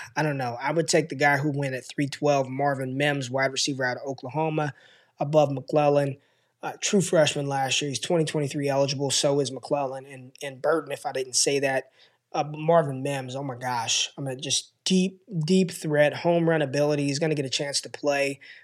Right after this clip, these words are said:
with Spencer Rattler and Caleb Williams. So by the time he's draft eligible in twenty twenty-three,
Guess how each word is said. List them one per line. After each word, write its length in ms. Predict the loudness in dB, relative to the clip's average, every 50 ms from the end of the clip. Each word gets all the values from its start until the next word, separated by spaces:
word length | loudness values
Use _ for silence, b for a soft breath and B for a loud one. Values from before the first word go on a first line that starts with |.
| B B -6
with 180 | -4 -4 -2
Spencer 380 | -2 0 2 2 2 2 2 2
Rattler 420 | 4 4 4 2 2 -2 -8 -10 _ -4
and 220 | -4 -2 -2 -2
Caleb 360 | 0 2 2 4 4 2 2 2
Williams. 460 | 6 6 8 8 8 8 6 6 4
So 180 | 2 2 2 2
by 160 | 2 2 0
the 100 | 0 -2
time 400 | -4 -4 -4 -2 0 0 0 0
he's 160 | 0 0 -2
draft 320 | 0 0 0 0 0 0 -2
eligible 380 | -4 -4 -4 -4 -6 -6 -8 -8
in 80 | -8
twenty 260 | -8 -6 -6 -4 -4
twenty-three, 600 | -6 -6 -6 -8 -8 -6 -4 -2 0 0 0 -2